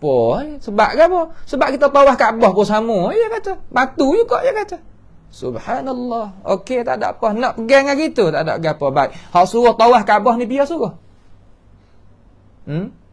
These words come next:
Allah Ta'ala suruh di mana? Dalam Quran. Beriman tak dengan Quran?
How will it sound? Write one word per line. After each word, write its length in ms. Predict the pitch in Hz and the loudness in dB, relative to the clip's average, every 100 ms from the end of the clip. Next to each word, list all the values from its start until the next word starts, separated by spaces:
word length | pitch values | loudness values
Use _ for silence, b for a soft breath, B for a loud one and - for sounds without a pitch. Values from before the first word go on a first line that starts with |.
| _ _ _ _ _ _ - - - - - - | _ _ _ _ _ _ -20 -20 -20 -20 -12 -2
Allah 240 | 180 247 | 2 4
Ta'ala 400 | 208 240 247 262 | 4 2 2 2
suruh 320 | 233 247 254 208 | 2 2 2 2
di 160 | 226 | 0
mana? 400 | 254 285 330 381 - - - - - _ _ _ - | 0 0 0 -4 -8 -20 -20 -20 -20 _ _ _ 0
Dalam 240 | 135 180 | 6 6
Quran. 560 | 185 214 233 269 311 247 - _ _ - 147 | 6 6 4 2 0 -2 -14 _ _ -10 -4
Beriman 320 | 175 233 269 | -2 0 2
tak 160 | 277 277 | 2 2
dengan 160 | 294 | 2
Quran? 280 | 294 311 349 | 2 2 2